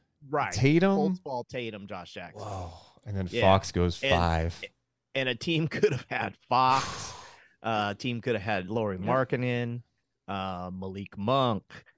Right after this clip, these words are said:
Speaker 1: um, Donovan Mitchell, Bam Adebayo. Um, so, yeah, thank you for correcting me there.
Speaker 2: No,
Speaker 1: I was
Speaker 2: yeah.
Speaker 1: looking at, I said Jay Jackson Junior, which was Jaren Jackson
Speaker 2: Yeah,
Speaker 1: in
Speaker 2: yeah.
Speaker 1: two thousand eighteen. So, my bad.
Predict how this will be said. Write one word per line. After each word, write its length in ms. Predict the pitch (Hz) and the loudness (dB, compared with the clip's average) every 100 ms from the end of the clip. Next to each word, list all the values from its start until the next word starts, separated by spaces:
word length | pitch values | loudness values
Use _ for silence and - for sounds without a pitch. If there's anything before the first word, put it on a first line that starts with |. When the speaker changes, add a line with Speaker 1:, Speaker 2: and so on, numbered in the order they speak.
| _ _ | _ _
Speaker 1:
um, 720 | 104 98 92 92 92 90 90 - - | -8 -6 -4 -6 -6 -8 -10 -14 -4
Donovan 480 | 92 101 92 101 120 | -2 0 -2 -2 2
Mitchell, 720 | 151 - 123 107 98 87 82 | 2 2 2 2 2 -4 -4
Bam 240 | 107 104 101 | -2 -2 -2
Adebayo. 1120 | 98 90 - 110 131 120 104 87 82 82 - - | -2 -4 -2 0 2 2 0 -2 -8 -10 -14 -6
Um, 460 | 104 95 90 87 | -2 -2 -4 -6
so, 160 | 92 107 | -4 -4
yeah, 260 | 92 104 87 | -2 -4 -2
thank 220 | 139 104 | -4 -4
you 80 | 110 | -8
for 120 | 101 | -8
correcting 380 | 107 95 - 90 | -4 -6 -6 -12
me 140 | 87 | -4
there. 140 | 104 | 0
Speaker 2:
No, 80 | - | 2
Speaker 1:
I 20 | |
was 100 | 87 | 2
Speaker 2:
yeah. 60 | 87 | 2
Speaker 1:
looking 260 | 104 107 95 | 0 -2 -6
at, 140 | 95 | -6
I 60 | - | -6
said 340 | 107 107 85 | -2 -2 -4
Jay 260 | 87 113 110 | -4 -2 -2
Jackson 520 | 90 117 107 - 98 | 0 -2 -2 -8 -10
Junior, 440 | 90 98 110 101 95 | -10 -8 -6 -6 -6
which 200 | 95 - | -8 -8
was 140 | 87 - | -12 -8
Jaren 300 | 120 127 95 | -4 -2 -2
Jackson 400 | 87 90 85 104 | -6 -10 -6 4
Speaker 2:
Yeah, 140 | 117 101 | 6 8
Speaker 1:
in 40 | |
Speaker 2:
yeah. 220 | 95 82 82 _ - | 4 0 -8 _ -16
Speaker 1:
two 80 | |
thousand 320 | 104 92 87 92 | -6 -6 -6 -10
eighteen. 400 | 82 - 87 80 | -12 -12 -12 -10
So, 140 | 87 | -8
my 200 | 98 127 | -2 -2
bad. 200 | 98 76 | -2 -8